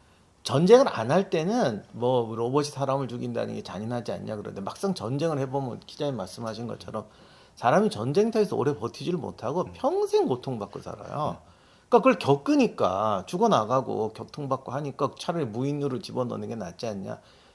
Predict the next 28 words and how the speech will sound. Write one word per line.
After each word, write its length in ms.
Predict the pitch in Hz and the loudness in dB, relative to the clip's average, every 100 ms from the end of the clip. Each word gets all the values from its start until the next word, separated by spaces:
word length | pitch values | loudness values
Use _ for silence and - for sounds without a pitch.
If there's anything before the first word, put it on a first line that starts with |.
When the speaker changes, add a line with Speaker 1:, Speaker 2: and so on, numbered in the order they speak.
| - | 0
Speaker 1:
이건 160 | 185 | 2
선택의 400 | - 160 190 277 | 4 0 0 0
문제거든요. 540 | 285 110 95 - - - | 0 -2 -4 -8 -12 -16
그러니까 140 | 127 | -14
Speaker 2:
그렇죠. 120 | - - | -12 -2
Speaker 1:
사람들이 400 | 110 160 190 190 | 2 4 4 0
평화 360 | - 277 320 320 | 2 6 8 8
시에는 560 | 277 156 131 208 117 - - _ _ | 6 0 2 0 -2 -6 -20 _ _
그런 260 | - 190 220 | 4 6 6
선택을 400 | 208 175 175 175 | 4 2 0 2
잘 140 | 185 | 2
안 160 | 90 98 | 0 -2
하려고 360 | 123 156 113 98 | -2 -2 -4 -4
해요. 320 | 156 113 - | -4 -4 -4
뭐 200 | 131 165 | 0 4
Speaker 2:
음. 60 | 131 | 4
Speaker 1:
어쩔 160 | - 190 | 4 2
수 120 | 165 | 2
없지, 220 | 139 - | -2 -4
인간이. 460 | 110 110 104 104 - | -4 -4 -4 -6 -8
근데 340 | - 147 - - - - - | -4 -4 -4 -10 -20 -20 0
현실에 400 | 185 202 208 196 | 2 4 4 4
닥치면 360 | 104 - 113 | 0 -6 -8
다 120 | 101 104 | -6 -6
하게 160 | 127 | -6
되는 280 | 104 92 107 | -6 -8 -8
거죠. 260 | 107 95 87 | -10 -12 -14
그래서 380 | 104 104 107 | -10 -8 -8